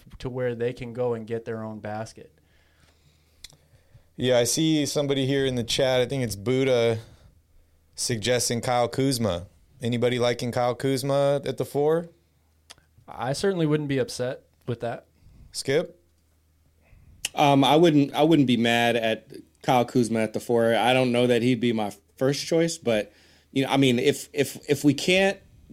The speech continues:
Speaker 3: get, you know, if we can't have it all, if we can't get a shooter and a defender at the four, then I at least want a shooter. And if we can't get, like, a great shooter, like, a really, really good shooter at the four, then I want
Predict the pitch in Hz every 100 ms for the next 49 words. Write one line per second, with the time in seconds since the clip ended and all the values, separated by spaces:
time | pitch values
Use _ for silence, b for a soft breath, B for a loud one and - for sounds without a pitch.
0 | - 113 101 143 147 147 _ _ 147 123
1 | 110 107 110 120 143 208 208 160 156 139
2 | 131 123 147 139 185 147 135 131 165 147
3 | 139 139 120 110 120 107 107 101 - 104
4 | 95 95 - B B 131 139 131 143 143
5 | 143 123 107 - 127 92 90 B B B
6 | 127 135 165 160 190 180 120 139 123 123
7 | - 117 110 95 110 127 139 139 - -
8 | 135 117 98 98 95 90 95 120 143 127
9 | 127 123 113 98 - 123 113 104 101 -
10 | 104 101 98 B B B 107 135 127 -
11 | 120 139 139 139 139